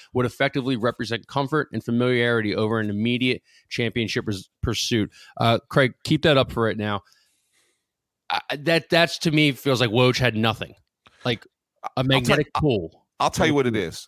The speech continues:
Speaker 2: And, and Kevin's right. This is, he wanted something for Christmas. But I think it's even more than that.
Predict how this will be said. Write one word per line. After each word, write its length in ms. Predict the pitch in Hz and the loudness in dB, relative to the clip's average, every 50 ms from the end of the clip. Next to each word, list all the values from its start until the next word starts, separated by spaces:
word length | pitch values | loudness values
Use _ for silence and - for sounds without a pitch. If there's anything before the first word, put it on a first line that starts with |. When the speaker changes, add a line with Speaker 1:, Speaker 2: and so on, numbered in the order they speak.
| - - | -14 -6
Speaker 2:
And, 100 | 143 139 | -2 -2
and 340 | 135 135 139 139 135 135 - | 0 2 2 0 0 -2 -2
Kevin's 340 | - 170 165 156 139 113 120 | 0 0 0 0 0 -2 -2
right. 240 | 113 95 85 85 | -2 -2 -2 -4
This 180 | 110 117 107 - | -4 -6 -6 -6
is, 60 | 110 | -8
he 80 | 127 123 | -8 -6
wanted 240 | 117 131 131 131 - | -2 -2 -2 -2 -2
something 220 | 139 123 - 107 | -6 -8 -8 -10
for 80 | - - | -14 -10
Christmas. 520 | - - 110 92 - 90 82 - - - _ _ _ _ _ _ _ _ _ _ _ _ | -6 -6 -6 -6 -6 -8 -14 -14 -14 -20 _ _ _ _ _ _ _ _ _ _ _ _
But 80 | - 135 | 0 0
I 60 | 143 | 2
think 180 | - - 175 165 | 2 0 -2 -2
it's 120 | 151 - 160 | -2 -4 -4
even 160 | 135 123 123 | -4 -4 -2
more 200 | 120 123 127 120 | -2 -2 -2 -2
than 120 | 104 82 | -4 -8
that. 180 | 71 53 50 | -12 -14 -18